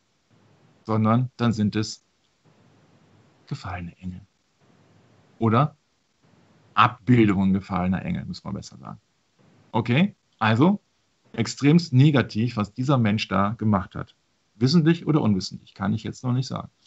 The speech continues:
Geht weiter. Also, höchst interessante Person, der Herr Rune Söderqvist schon mal, höchst interessante Person, geht aber nachher noch mit ihm weiter. Anders Hansa, der Fotograf,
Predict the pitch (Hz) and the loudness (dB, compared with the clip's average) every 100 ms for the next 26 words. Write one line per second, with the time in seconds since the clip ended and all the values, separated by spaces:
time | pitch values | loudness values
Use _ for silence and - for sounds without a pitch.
0 | _ - 90 147 139 - - _ _ _ | _ -10 0 0 0 -4 -18 _ _ _
1 | _ _ _ _ 92 113 123 190 - _ | _ _ _ _ 0 4 4 2 0 _
2 | _ _ _ _ _ _ _ _ _ _ | _ _ _ _ _ _ _ _ _ _
3 | _ 120 151 185 - - - 143 131 139 | _ 6 8 8 4 -4 2 4 4 2
4 | 143 143 127 104 131 139 117 104 123 131 | 2 2 0 2 2 4 4 2 2 0
5 | 107 - 92 - 170 - - 165 196 190 | 0 0 -2 0 -2 -2 -2 0 0 -2
6 | _ _ 117 117 127 117 - 127 123 127 | _ _ -4 -2 -6 -4 -4 -4 -4 -4
7 | 127 95 95 107 113 120 127 - 117 110 | -2 -4 -2 -2 0 0 -2 -2 0 0
8 | 98 120 123 135 143 143 123 98 - _ | 0 -4 -2 -2 0 0 0 -2 -8 _
9 | _ - - - - _ - _ 160 196 | _ -20 -20 -20 -20 _ -20 _ 6 8
10 | 190 - 156 175 120 71 107 110 123 156 | 8 4 6 6 6 -2 -4 -4 0 0
11 | 156 107 73 | 0 -2 -6